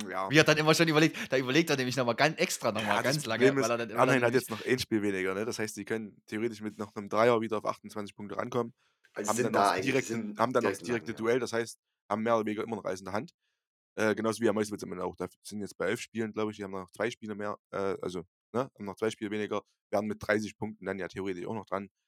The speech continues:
Speaker 1: Ähm, aber einfach nur, weil ich die Jungs von Eurodrink einfach sehr, sehr gerne mag und ich denen auch einfach sehr, sehr, also nicht, dass ich die anderen jetzt nicht mag, ne, die finde ich auch alle sehr nett, mit denen, mit denen ich bisher in Kontakt
Speaker 3: <laughs>
Speaker 1: gekommen bin. Konnte ich mich bisher nicht beklagen, aber, ähm,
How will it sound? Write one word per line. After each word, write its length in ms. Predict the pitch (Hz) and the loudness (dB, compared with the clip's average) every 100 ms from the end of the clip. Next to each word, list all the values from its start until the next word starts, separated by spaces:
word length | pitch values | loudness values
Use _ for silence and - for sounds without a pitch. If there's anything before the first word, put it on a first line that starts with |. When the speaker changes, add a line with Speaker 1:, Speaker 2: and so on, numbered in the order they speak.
| _ _ _ _ _ - | _ _ _ _ _ -6
Speaker 1:
Ähm, 400 | 104 104 104 101 | 2 2 2 0
aber 340 | 92 107 110 | -2 0 -2
einfach 280 | - 120 107 | -2 -8 -8
nur, 220 | 113 107 | -8 -6
weil 140 | 104 101 | -4 -6
ich 140 | 98 | -8
die 80 | 110 | -10
Jungs 160 | 143 - | -10 -10
von 100 | - | -14
Eurodrink 360 | 107 107 107 | -12 -10 -12
einfach 220 | 98 98 - | -14 -16 -10
sehr, 240 | 113 131 | 0 0
sehr 140 | 127 120 | 0 -4
gerne 200 | 123 110 | -6 -8
mag 240 | 95 104 _ _ _ _ _ _ _ _ _ _ | -10 -12 _ _ _ _ _ _ _ _ _ _
und 100 | 107 | -8
ich 120 | 104 | -6
denen 140 | 107 | -6
auch 60 | 101 | -6
einfach 220 | 107 101 | -6 -8
sehr, 200 | 92 104 | -4 -2
sehr, 200 | 117 113 104 | 0 0 -2
also 200 | 101 95 | -4 -4
nicht, 220 | 101 107 | -4 -4
dass 100 | 98 | -4
ich 60 | 95 | -6
die 120 | 95 | -4
anderen 140 | 95 | -4
jetzt 100 | 92 | -4
nicht 120 | 113 127 | -6 -6
mag, 160 | 131 _ - | -6 _ -6
ne, 100 | 104 | -6
die 120 | - | -6
finde 160 | 92 101 | -6 -4
ich 60 | - | 0
auch 80 | |
alle 120 | 113 110 | 2 2
sehr 140 | 107 | 0
nett, 160 | 131 - _ _ _ _ | -4 -8 _ _ _ _
mit 140 | 107 | -8
denen, 180 | 120 117 | -6 -8
mit 200 | - - | -12 -8
denen 260 | - - 113 | -4 -4 2
ich 60 | |
bisher 200 | 131 120 | 4 6
in 60 | 127 | 4
Kontakt 220 | 110 131 | 4 -2
Speaker 3:
<laughs> 20 | |
Speaker 1:
gekommen 220 | 127 127 131 | -2 -4 -4
bin. 140 | 139 _ _ _ _ - | -8 _ _ _ _ -12
Konnte 160 | 113 104 | -12 -10
ich 40 | |
mich 120 | 107 | -10
bisher 140 | 107 107 | -2 -2
nicht 140 | 107 | -2
beklagen, 360 | - 120 123 117 | -4 2 2 2
aber, 280 | 101 107 - _ _ _ _ _ _ 110 | 0 0 -4 _ _ _ _ _ _ -4
ähm, 640 | 107 101 101 101 98 | -2 -2 -6 -8 -10